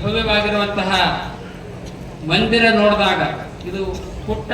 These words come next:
ಮಂದಿರ ಇರ್ಬೋದು, ಇದರ ಸಾಟಿ ಬೈ ಸಾಟಿ ಇರ್ಬೋದು, ಸಣ್ಣ ಮಂದಿರ ಇರ್ಬೋದು, ಆದ್ರೂ ಕೂಡ ಈ ಭವ್ಯವಾಗಿರುವಂತಹ ಮಂದಿರವನ್ನು ನೋಡಿದಾಗ ನನಗೆ ಹೇಗೆ ಅನಿಸ್ತಾ ಇದೆ ಅಂದ್ರೆ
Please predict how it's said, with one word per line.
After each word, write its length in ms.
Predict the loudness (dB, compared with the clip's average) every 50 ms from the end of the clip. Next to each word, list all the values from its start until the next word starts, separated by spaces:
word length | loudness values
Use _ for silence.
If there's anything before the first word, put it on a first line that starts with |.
| 0 2 2
ಮಂದಿರ 260 | 2 2 2 2 2 2
ಇರ್ಬೋದು, 380 | 2 2 2 2 0 0 -2 -4 -6 -8 -10 -10 -12 -12 -12 -12 -12 -12 -12 -12 -12 -10 -10 -10 -10 -8 -8 -6
ಇದರ 160 | -6 -6 -6 -6 -4
ಸಾಟಿ 260 | -4 -4 -2 -2 -2 -2 0
ಬೈ 100 | 0 -2 0 -2
ಸಾಟಿ 220 | -2 -2 -2 -2 -2 -2
ಇರ್ಬೋದು, 300 | -2 -2 -4 -4 -4 -6 -8 -6 -4
ಸಣ್ಣ 180 | -2 -2 0 0 0
ಮಂದಿರ 220 | 0 0 0 0 -2 -2
ಇರ್ಬೋದು, 300 | -4 -2 -2 -2 0 0 2 2
ಆದ್ರೂ 300 | 2 2 0 0 0 -2 -2 -2 -2
ಕೂಡ 120 | 0 2 2 2 2 0 -2 -4 -6 -8 -10 -8 -10 -8 -10 -10 -6 -2 0
ಈ 40 | 2 2 2 4 6 8 8
ಭವ್ಯವಾಗಿರುವಂತಹ 920 | 8 6 4 4 6 6 4 4 4 4 2 2 2 0 0 0 2 2 2 2 0 0
ಮಂದಿರವನ್ನು 560 | -2 0 0 0 0 0 2 2 2 2 2 2 2
ನೋಡಿದಾಗ 400 | 2 0 0 2 2 2 2 2 0 0
ನನಗೆ 240 | -2 -2 -2 -2 0 2
ಹೇಗೆ 180 | 2 2 2 0
ಅನಿಸ್ತಾ 260 | 0 -2 -2 0 0 0
ಇದೆ 100 | 2 0 2
ಅಂದ್ರೆ 260 | 2 2 4 4 4